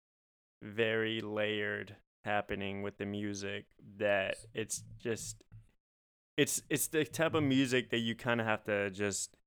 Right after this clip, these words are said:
study a little bit. Uh, sometimes I just wanna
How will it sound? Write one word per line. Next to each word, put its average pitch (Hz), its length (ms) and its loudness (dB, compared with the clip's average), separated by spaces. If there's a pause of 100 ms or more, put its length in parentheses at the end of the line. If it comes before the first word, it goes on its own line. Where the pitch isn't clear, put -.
(260)
study 95 680 0 (120)
a 98 100 -6
little 95 280 0
bit. 92 320 -2 (760)
Uh, 87 580 -2 (380)
sometimes 131 460 -2
I 120 60 0
just 107 180 -8
wanna 107 280 -2